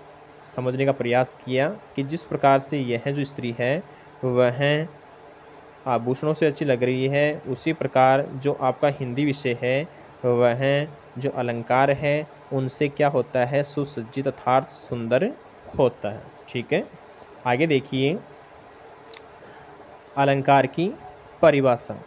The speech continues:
हम देखेंगे अलंकार की परिभाषा। तो अलंकार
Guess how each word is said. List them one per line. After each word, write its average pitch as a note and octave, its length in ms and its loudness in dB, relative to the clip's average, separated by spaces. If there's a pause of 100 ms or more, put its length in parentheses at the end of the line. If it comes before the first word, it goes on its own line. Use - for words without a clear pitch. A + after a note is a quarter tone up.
(1200)
हम D3 140 -2
देखेंगे C#3 520 2 (540)
अलंकार B2+ 500 2
की E3 260 -2 (400)
परिभाषा। A#2+ 520 2 (920)
तो C#3+ 340 4 (2000)
अलंकार D3 560 4